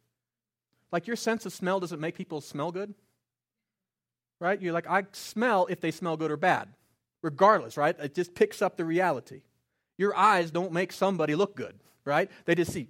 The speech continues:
are they attractive or are they ugly, right? It just sees, like, my outfit. Here's a good example. When I was, uh, in college, I was, uh, at, um, in, I was in the choir, and I was the, uh, chaplain for my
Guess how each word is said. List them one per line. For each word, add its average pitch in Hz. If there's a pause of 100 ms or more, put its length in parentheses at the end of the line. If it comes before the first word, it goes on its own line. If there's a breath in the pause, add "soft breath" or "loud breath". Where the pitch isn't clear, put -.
(120)
are 147
they 196
attractive 220
or 120
are 113
they 117
ugly, - (340 loud breath)
right? 165 (260 loud breath)
It 143
just 170
sees, 214
like, 147
my 240
outfit. 214 (160 loud breath)
Here's 285
a 208
good 147
example. 131 (260)
When 185
I 247
was, 196
uh, 151 (160)
in 147 (480)
college, 185 (220 soft breath)
I 190
was, 165
uh, 135 (280)
at, -
um, 131 (480 soft breath)
in, 143 (320)
I 143
was 151
in 180
the 170
choir, 180
and 156
I 175
was 170
the, 139
uh, 120 (300 soft breath)
chaplain 135
for 135
my 127